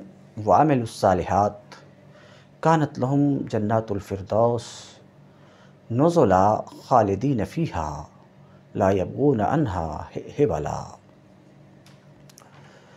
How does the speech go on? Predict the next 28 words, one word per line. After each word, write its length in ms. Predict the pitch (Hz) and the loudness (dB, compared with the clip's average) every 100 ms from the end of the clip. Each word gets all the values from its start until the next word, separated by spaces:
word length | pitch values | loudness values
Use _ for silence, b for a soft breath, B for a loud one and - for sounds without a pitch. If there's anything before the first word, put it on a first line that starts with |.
| b | b
तो 60 | - | -6
कुफ्र 260 | - 185 165 | 0 2 4
का 160 | 147 131 | 4 4
रवैया 380 | 127 139 180 170 | 6 6 6 4
इख्तियार 440 | 170 - 139 131 | 0 2 4 4
करने 300 | - 123 113 | 2 -2 0
वालों 280 | 107 107 139 | 2 4 2
के 160 | 143 147 | 2 0
लिए 400 | 127 123 123 120 - - - - - - - | 2 2 2 0 -2 -12 -20 -20 -20 -20 -6
तो 100 | 110 | -4
जहन्नम 500 | 98 101 107 120 101 | -2 -2 -2 0 -2
है, 240 | 82 76 69 - - - B B B B - - | -4 -8 -10 -14 -20 -20 B B B B -14 -6
ईमान 440 | 98 82 117 185 | -4 -2 0 0
लाने 280 | 180 170 160 | 2 2 2
वालों 300 | 143 127 117 | 2 2 -2
के 140 | 110 98 | -4 -8
लिए 260 | 90 85 - | -6 -10 -10
क्या 140 | 85 82 | -6 -6
है, 220 | 80 73 76 - - - b b b - - | -6 -10 -14 -18 -20 -20 b b b -14 -12
उसका 260 | - 82 | -6 -6
बयान 400 | 80 80 98 101 - | -4 -2 -2 -4 -6
इस 160 | - 85 | -4 -4
आयत 260 | 85 78 - | -6 -8 -12
में 120 | 80 | -12
है। 260 | 73 - - B B B | -10 -12 -14 B B B
इन्नल 260 | 175 196 180 | 0 2 2
लज़ीना 400 | 147 175 165 117 | 0 0 2 4
आमनू 420 | 143 170 160 151 | 4 4 2 2